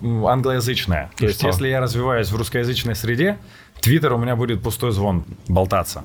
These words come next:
Speaker 2: Хорошо, но у тебя есть, ты им не пользуешься. Почему ты не мониторишь с-, вот таких чуваков? Вот, например, почему ты сам не фолловишь вот этого там фаундера Блюра, а узнаёшь об этом из этих д-, двадцати пяти Telegram-каналов? Ну, помимо того, что это удобнее. То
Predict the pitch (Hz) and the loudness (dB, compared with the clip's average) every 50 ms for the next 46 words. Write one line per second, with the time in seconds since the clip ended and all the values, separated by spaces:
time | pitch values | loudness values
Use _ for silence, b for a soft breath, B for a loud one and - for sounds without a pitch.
0 | - - - - 92 95 95 107 104 - - 127 107 92 95 98 92 98 107 120 | -14 -12 -4 0 0 2 2 2 0 0 0 0 0 0 0 -2 0 0 0 0
1 | 113 113 - 107 95 95 92 90 - 120 107 95 85 - 87 - - 113 113 101 | -2 -2 -2 0 0 0 0 0 0 0 0 0 -2 -4 -4 -2 -2 0 0 0
2 | 110 104 104 98 101 101 101 85 - 113 110 104 85 - - - - - - - | 0 0 0 0 0 0 0 0 0 0 2 0 -2 -2 -4 -8 -12 -12 -6 -2
3 | 107 95 92 - 98 85 - - 90 - - - 98 90 - - 113 - - 95 | 0 0 0 0 -2 -2 -2 -2 -2 -2 -2 0 -2 0 0 0 -2 -2 -2 -4
4 | 87 - 82 98 98 101 90 87 - 87 101 104 90 - - - - 127 127 117 | -4 -2 -2 -2 -2 -2 -4 -4 -2 -2 -2 -2 -2 -2 -2 0 2 2 2 2
5 | 104 95 90 90 - - 117 113 101 101 98 92 80 - - B B B B B | 2 2 2 0 0 2 2 2 2 2 2 2 0 -2 -4 B B B B B
6 | B B _ - 95 92 87 104 87 - 92 87 85 85 - 82 80 80 - - | B B _ 0 2 2 2 2 0 0 0 -2 -2 -2 -2 -2 -2 -2 0 0
7 | 120 120 117 110 104 101 95 98 95 95 92 92 - - - - 92 - - 87 | 2 2 2 2 2 2 2 2 2 0 0 -2 -2 -6 -6 -6 -2 0 0 2
8 | 87 127 165 185 170 135 98 87 - B B B B B B - 95 92 98 95 | 4 4 4 4 4 4 2 0 -2 B B B B B B 0 2 4 4 4
9 | 101 107 117 127 - - 92 90 92 113 - 104 101 98 95 104 101 101 92 95 | 4 4 2 0 0 -2 -2 0 0 0 -2 -2 -2 0 0 0 -2 -2 -4 -4
10 | 92 - 101 101 95 92 104 95 - - 120 98 90 - 107 87 92 107 95 101 | -4 -2 -2 -2 0 -2 -2 -4 -4 -4 -4 -4 -4 -4 -4 -2 -2 -2 0 2
11 | 98 98 90 101 104 98 85 80 113 120 147 147 131 143 - 127 123 120 120 120 | 0 0 0 0 -2 0 0 0 0 0 0 0 -2 -2 -2 -2 -2 -2 0 0
12 | 113 123 113 - - - 92 B | 0 0 0 0 -2 -4 -6 B